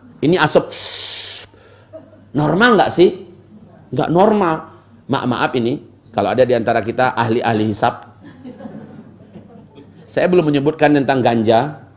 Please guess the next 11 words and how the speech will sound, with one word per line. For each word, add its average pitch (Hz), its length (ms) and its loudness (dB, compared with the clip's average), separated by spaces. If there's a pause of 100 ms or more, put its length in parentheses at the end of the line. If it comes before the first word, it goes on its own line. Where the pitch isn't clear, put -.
(120)
morfin, 127 560 0
narkotika, 123 640 -2
yang 127 160 0
lain-lain, 127 400 0
saya 127 160 -4
belum 131 160 0
menyebutkan 113 400 -4
itu. 107 240 -6 (560)
Rokok 165 400 0
aja 127 240 0
dulu. 92 240 -6